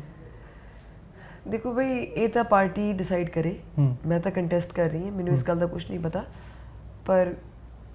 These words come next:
Speaker 1: ਗੋਲਡੀ ਭਰਾ ਹੀ ਹੈ ਸਾਡਾ।
Speaker 2: ਜੀ।
Speaker 1: ਕੋਈ ਫਰਕ ਨਹੀਂ ਗਾ। ਕਦੀ ਨਾ ਕਦੀ ਬੰਦਾ ਇੱਧਰ ਉੱਧਰ ਚਲਾ ਜਾਂਦਾ ਹੈ।
Speaker 2: ਹੂੰ।
Speaker 1: ਕਦੀ ਕਿਸੇ ਦੀਆਂ ਗੱਲਾਂ 'ਚ ਆ ਜਾਂਦਾ ਹੈ, ਕਦੀ ਗੁੰਮਰਾਹ ਹੋ ਜਾਂਦਾ ਹੈ।
Speaker 2: ਹੂੰ।
Speaker 1: ਪਰ ਕੋਈ ਨਹੀਂ, ਸਾਡਾ ਭਰਾ ਹੈ,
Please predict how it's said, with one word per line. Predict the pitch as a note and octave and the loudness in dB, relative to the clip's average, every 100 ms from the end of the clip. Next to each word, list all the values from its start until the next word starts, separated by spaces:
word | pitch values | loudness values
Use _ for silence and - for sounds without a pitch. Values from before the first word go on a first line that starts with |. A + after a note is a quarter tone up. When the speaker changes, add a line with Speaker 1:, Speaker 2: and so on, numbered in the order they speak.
| - | -10
Speaker 1:
ਗੋਲਡੀ | E3+ F3 G3 G3+ A3+ | -2 0 0 0 -4
ਭਰਾ | A3 G#3 E3 | 0 2 2
ਹੀ | F3+ | 2
ਹੈ | G3 | -2
ਸਾਡਾ। | F3+ D3 D#3 - - C#3+ | -4 -6 -8 -10 -2 2
Speaker 2:
ਜੀ। | B2 B2 - - - - | 2 0 -8 -14 -16 -10
Speaker 1:
ਕੋਈ | F#3+ | -8
ਫਰਕ | F#3+ F3 D#3+ D#3+ | -4 -4 -4 -6
ਨਹੀਂ | D#3 | -6
ਗਾ। | F3 - - - - - - | -6 -10 -16 -16 -16 -12 -4
ਕਦੀ | F3+ F#3+ | 0 2
ਨਾ | F#3+ | 2
ਕਦੀ | F#3 F3+ | 2 0
ਬੰਦਾ | F3 F3 F3 | 0 2 2
ਇੱਧਰ | F3 F3 F#3+ | 2 2 0
ਉੱਧਰ | F#3+ | -2
ਚਲਾ | F3+ E3+ E3+ | 0 0 2
ਜਾਂਦਾ | E3+ E3+ E3 | 2 0 -2
ਹੈ। | D#3+ - - | -4 -4 4
Speaker 2:
ਹੂੰ। | C#3+ B2 - - - - | 4 4 -2 -14 -10 -2
Speaker 1:
ਕਦੀ | E3+ F3+ F3+ F3 - - | 0 2 2 0 -6 -8
ਕਿਸੇ | E3+ F3+ | -8 -2
ਦੀਆਂ | F3+ F3 | 0 2
ਗੱਲਾਂ | E3+ E3+ F3 | 4 4 2
'ਚ | E3+ | 2
ਆ | E3 | 2
ਜਾਂਦਾ | E3 D#3+ E3 | 2 0 -2
ਹੈ, | |
ਕਦੀ | E3 E3 | 0 -2
ਗੁੰਮਰਾਹ | D3+ D#3 F3 A3 | 0 0 0 -2
ਹੋ | F#3 | -4
ਜਾਂਦਾ | D#3 D3+ D3+ | -4 -4 -6
ਹੈ। | D3+ - | -10 4
Speaker 2:
ਹੂੰ। | C#3+ B2 - - - - | 6 6 0 -12 -18 -10
Speaker 1:
ਪਰ | E3+ | -10
ਕੋਈ | - F#3 | -6 -4
ਨਹੀਂ, | G#3 | -4
ਸਾਡਾ | G#3 F3+ F3 | -4 -4 -2
ਭਰਾ | F3+ E3+ | -2 -2
ਹੈ, | D#3+ | -4